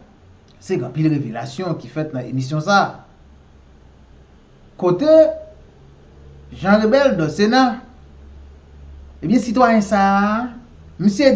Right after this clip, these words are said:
di, gen de nèg, gen de gwo bout tonton, nèg nan sektè prive a, ki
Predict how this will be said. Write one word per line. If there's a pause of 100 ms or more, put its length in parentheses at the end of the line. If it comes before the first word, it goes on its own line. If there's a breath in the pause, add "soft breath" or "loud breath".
di, (1040)
gen
de
nèg, (160)
gen
de
gwo
bout
tonton, (960)
nèg
nan
sektè
prive (100)
a, (1700)
ki